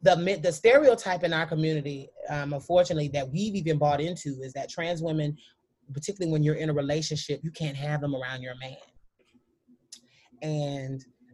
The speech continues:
I would put my argument to that is, if you hanging around with basic bitches that don't have, that don't love you for real, then no, you can't have them around your man.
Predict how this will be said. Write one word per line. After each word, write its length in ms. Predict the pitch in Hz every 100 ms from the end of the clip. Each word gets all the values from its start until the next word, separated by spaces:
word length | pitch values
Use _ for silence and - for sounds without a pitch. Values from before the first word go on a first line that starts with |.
| -
I 280 | 147 190 226
would 400 | 214 202 170 -
put 240 | - 175
my 180 | 165 180 170
argument 440 | 180 185 190 190
to 80 | 190
that 220 | 190 190
is, 480 | 196 196 196 202 - _ _ - _
if 140 | 156
you 100 | 185
hanging 260 | 247 233 208
around 280 | 190 185 175
with 120 | 170
basic 400 | 160 180 190 156
bitches 380 | 165 175 208 202
that 160 | 165
don't 180 | 156 170
have, 320 | 175 170 170 156 -
that 140 | 165 147
don't 220 | 160 147
love 240 | 151 175
you 100 | 160 196
for 160 | 208
real, 480 | 196 214 220 233 285 _ - _ _ _ _ _ -
then 240 | 143 214 202
no, 140 | 202
you 160 | 160 180
can't 240 | 202 175
have 160 | 165 147
them 120 | 135
around 280 | 123 117 101
your 100 | 104
man. 140 | 120